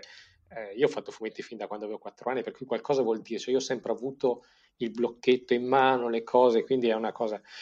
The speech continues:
e però questa cosa qua mi ha tenuto, se vuoi, ibernato rispetto a tantissime cose, che poi non è vero, perché poi mi sono sposato, sono andato in Colombia ad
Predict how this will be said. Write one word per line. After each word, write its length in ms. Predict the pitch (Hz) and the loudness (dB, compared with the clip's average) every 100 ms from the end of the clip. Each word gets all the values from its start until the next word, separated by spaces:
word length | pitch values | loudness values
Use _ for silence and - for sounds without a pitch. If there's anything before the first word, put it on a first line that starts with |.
| - - - | -18 -18 -4
e 140 | 233 | -4
però 400 | - 233 247 120 | 4 8 8 8
questa 240 | - 165 - | 4 0 4
cosa 220 | 196 165 | 4 4
qua 260 | - 107 104 | 4 4 4
mi 120 | 139 | 2
ha 80 | 170 | 2
tenuto, 500 | 175 196 131 113 113 | 4 4 4 0 -2
se 160 | - | -2
vuoi, 400 | 131 117 104 107 131 | 0 0 0 -2 2
ibernato 760 | 135 147 139 127 104 95 110 | 6 6 6 2 0 -2 -6
rispetto 840 | 117 - - 143 139 - 113 104 _ - | -6 -6 0 0 2 0 -2 -4 _ -16
a 140 | 107 - | -16 -10
tantissime 800 | - 131 131 202 196 - 110 104 | -4 -4 -4 -6 -4 -4 -6 -8
cose, 320 | - 107 110 | -4 -4 -6
che 120 | - - | -14 0
poi 100 | 226 | 4
non 140 | 214 151 | 6 8
è 60 | |
vero, 180 | 143 131 | 8 6
perché 180 | 113 123 | 4 4
poi 120 | - | 2
mi 60 | - | 4
sono 160 | 135 | -2
sposato, 600 | - 120 117 117 127 113 | -2 0 2 4 4 0
sono 200 | 117 139 | 0 -2
andato 120 | 127 | 2
in 100 | 143 | 0
Colombia 300 | - 139 131 | 4 2 4
ad 120 | - | 0